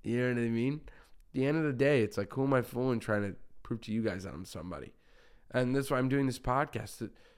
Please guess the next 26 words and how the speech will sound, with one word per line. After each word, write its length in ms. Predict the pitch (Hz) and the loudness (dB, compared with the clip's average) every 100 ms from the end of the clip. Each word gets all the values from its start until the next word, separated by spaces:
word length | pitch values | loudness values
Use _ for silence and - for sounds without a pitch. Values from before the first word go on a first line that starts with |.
| _ | _
just 180 | - 120 | -10 -8
show 240 | - 143 | 0 2
you 180 | 147 135 | 2 2
that 160 | 120 101 | 0 0
one 200 | 131 151 | -2 2
day 140 | 147 | 2
I 100 | 135 | 2
will 240 | 131 175 | 0 0
be. 200 | 135 - - - - - - - - - - - - - - - - | -4 -8 -20 -20 -20 -20 -20 -20 -20 -20 -20 -20 -20 -20 -20 -20 -12
I 160 | - 117 | -4 2
know 240 | 127 160 | 6 6
one 320 | 113 104 92 | 6 0 -6
day 100 | 92 | -6
I 100 | 87 | -6
will 200 | 85 82 | -6 -8
be. 160 | - - - - - - - - - - - - - - | -10 -16 -20 -20 -20 -20 -20 -20 -20 -20 -20 -20 -20 -8
And 480 | 110 110 113 113 107 - - | -4 -2 -2 -4 -8 -14 -14
I'll 280 | 101 107 | -8 -6
regret 600 | 110 107 98 113 135 - | -4 -6 -4 0 0 0
not 340 | 107 107 107 - - - - - _ - - | -6 -4 -6 -8 -18 -20 -20 -20 _ -20 -20
taking 360 | - 120 110 113 | -10 -10 -6 -4
videos 540 | 98 113 110 98 95 | -2 -2 -2 -4 -8
of 100 | 92 82 - - - - _ - - - - - - _ - - _ _ | -10 -14 -20 -20 -20 -20 _ -20 -20 -20 -20 -20 -20 _ -20 -20 _ _
the 360 | 104 101 95 87 - | -6 -4 -6 -8 -14
success 460 | - 107 - 123 - | -12 -10 -4 -4 -6
story, 320 | - - | -10 -14